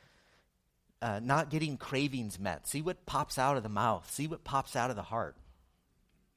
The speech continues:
Is this somebody that you want to wake up next to every day for the rest of your life? Maybe,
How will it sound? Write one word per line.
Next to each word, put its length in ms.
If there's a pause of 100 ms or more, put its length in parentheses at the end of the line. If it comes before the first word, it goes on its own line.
Is 60
this 140
somebody 360
that 160
you 60
want 180
to 40
wake 220
up 120
next 300
to 260 (120)
every 220
day 260
for 100
the 80
rest 200
of 60
your 100
life? 360 (1000)
Maybe, 640